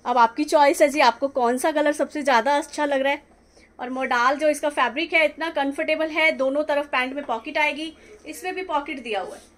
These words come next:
ठीक है जी, इस pant में भी pocket होगा। तो मैंने थोड़ा ऊपर करके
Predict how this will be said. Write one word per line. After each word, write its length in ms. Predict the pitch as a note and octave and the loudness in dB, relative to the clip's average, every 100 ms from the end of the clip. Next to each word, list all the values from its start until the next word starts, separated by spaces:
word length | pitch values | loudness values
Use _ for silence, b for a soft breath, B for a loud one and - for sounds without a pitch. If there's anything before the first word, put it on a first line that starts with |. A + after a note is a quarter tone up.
| - | -16
ठीक 120 | D4 | -14
है 80 | E4+ | -12
जी, 80 | F4+ | -12
इस 160 | E4+ | -14
pant 320 | - C4 C4+ | -8 -6 -6
में 140 | D4 C#4 | -8 -10
भी 80 | C#4+ | -10
pocket 340 | B3 A#3 C#4+ | -12 -12 -12
होगा। 300 | D#4 B3+ C#4+ - _ _ _ _ _ _ _ - | -8 -6 -6 -8 _ _ _ _ _ _ _ -18
तो 80 | B3 | -16
मैंने 220 | A#3 B3 | -14 -12
थोड़ा 220 | C#4+ C4 | -8 -6
ऊपर 280 | C4 B3+ C#4 | -6 -6 -8
करके 400 | C#4 C4 C#4 C#4 | -8 -10 -8 -10